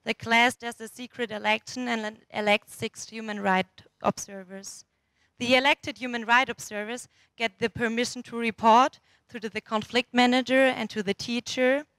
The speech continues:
when they see that somebody breaks a human rights and doesn't adhere to the declaration of commitment. Dialogues with both classes concerning norms and risk are also important. Offer a social award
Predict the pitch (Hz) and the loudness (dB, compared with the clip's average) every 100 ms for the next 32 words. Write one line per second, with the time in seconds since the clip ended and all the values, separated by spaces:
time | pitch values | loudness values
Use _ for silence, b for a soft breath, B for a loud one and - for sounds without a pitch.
0 | b b b 233 240 233 233 - 254 240 | b b b 2 4 4 2 -6 -16 -14
1 | 226 - 214 220 220 220 208 214 - 214 | -16 -10 -10 -6 -8 -4 2 2 2 -4
2 | 196 220 208 196 196 208 240 - b b | -2 0 2 4 4 4 0 -12 b b
3 | b 233 220 220 247 214 - 208 - 233 | b 2 4 2 -2 -10 -8 -8 -8 -8
4 | 220 202 - 202 202 202 202 214 196 - | -8 -8 -12 -4 0 0 0 -6 -8 -4
5 | 214 196 202 190 190 202 - _ _ _ | -4 -4 -6 -10 -10 -12 -18 _ _ _
6 | _ _ _ b b b - 240 277 294 | _ _ _ b b b 0 4 6 4
7 | 233 240 269 - - 220 226 - 233 269 | 2 2 0 -4 -18 -14 -10 2 6 6
8 | 262 - 226 233 240 226 233 - 226 220 | 4 -2 4 4 4 -2 -8 -6 -6 -4
9 | 208 214 202 202 202 226 208 208 208 220 | -4 -4 -6 -2 0 0 -4 -4 -4 -4
10 | - - 214 214 208 202 208 196 190 - | -6 0 4 6 4 2 0 -2 -2 -4
11 | 190 196 202 196 - _ _ _ _ _ | -6 -6 -12 -16 -18 _ _ _ _ _
12 | _ _ _ B B B B B - 302 | _ _ _ B B B B B 4 4
13 | 320 226 208 202 - 254 285 311 233 214 | 4 -6 -4 -6 -8 -8 -8 -8 -16 -20
14 | 196 233 220 208 233 | -10 -4 0 0 -2